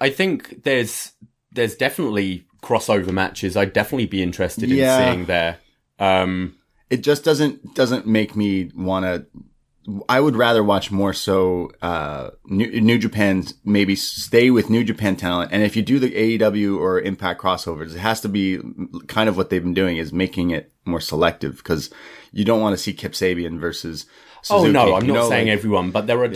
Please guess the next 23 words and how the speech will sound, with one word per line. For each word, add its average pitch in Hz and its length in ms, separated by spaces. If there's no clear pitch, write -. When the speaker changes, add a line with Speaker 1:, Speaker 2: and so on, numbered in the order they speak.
Speaker 1:
definite 120 400
kind 113 200
of 101 160
interesting 113 680
big 101 220
matches 98 540
you 98 120
can 90 160
have 92 380
between 92 320
the 92 60
three. 92 420
But 104 260
I 110 80
think 110 460
for 117 160
it 110 100
to 101 80
be 101 220
success - 680
kind 92 260
of 87 160
commercially, 98 760